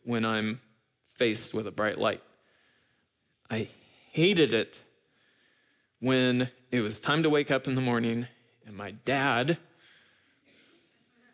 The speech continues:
would come into the room and would turn on the light. That was the worst way to wake up. I just hated that. <laughs>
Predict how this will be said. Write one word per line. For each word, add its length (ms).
would 220
come 260
into 220
the 100
room 460
and 160
would 160
turn 320
on 160
the 80
light. 340
That 80
was 160
the 140
worst 580
way 220
to 80
wake 260
up. 180
I 80
just 340
hated 380
that. 240
<laughs> 0